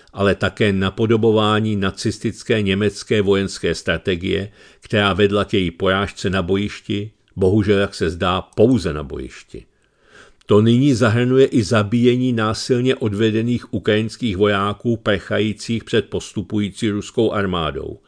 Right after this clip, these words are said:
Jedná se o takzvané bariérové oddíly, známé také jako protiofenzivní síly,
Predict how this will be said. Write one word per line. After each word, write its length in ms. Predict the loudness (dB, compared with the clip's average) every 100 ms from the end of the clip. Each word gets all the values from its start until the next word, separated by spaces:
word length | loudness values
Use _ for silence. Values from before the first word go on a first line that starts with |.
| _ _ _ -20 -20 -12 4
Jedná 400 | 4 6 4 2
se 200 | 2 2
o 140 | 0
takzvané 720 | 2 2 2 0 0 0 0
bariérové 800 | 0 2 2 2 2 0 2 0
oddíly, 640 | 0 -2 0 0 2 2 0
známé 460 | -2 -2 0 0 0
také 340 | -2 -2 -2
jako 300 | -2 0 -2
protiofenzivní 1160 | 0 -2 0 -2 -2 -2 -2 -2 -2 -4 -2 -4
síly, 520 | -4 -4 -4 -6